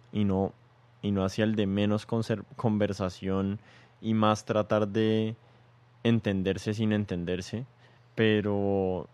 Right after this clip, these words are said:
sí tampoco creo que sea viable empujar las relaciones de hombres y mujeres a unos lugares donde se terminen volviendo que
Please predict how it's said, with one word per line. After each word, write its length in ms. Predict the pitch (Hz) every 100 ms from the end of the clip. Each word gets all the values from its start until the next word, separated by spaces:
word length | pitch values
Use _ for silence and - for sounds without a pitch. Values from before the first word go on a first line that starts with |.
| _ -
sí 220 | - 104
tampoco 500 | 110 107 120 - 117
creo 400 | - 117 117 117
que 140 | 110
sea 240 | 101 92 92
viable 540 | 104 107 107 107 107
empujar 600 | 110 110 101 95 90 95 - - - - -
las 160 | 104 104
relaciones 760 | 110 101 95 90 92 101 - - -
de 160 | 98
hombres 360 | 95 92 101 104
y 40 |
mujeres 480 | 110 95 90 90 101
a 60 | 104
unos 260 | 90 92 101
lugares 420 | 95 87 90 92
donde 300 | 101 98 98
se 180 | - 98
terminen 580 | 95 87 85 90 104 98
volviendo 1200 | 95 87 90 85 87 85 85 87 95 95 92 98 - _ _ _ _ _ _ _ _ - _ _ _
que 480 | - 110 104 101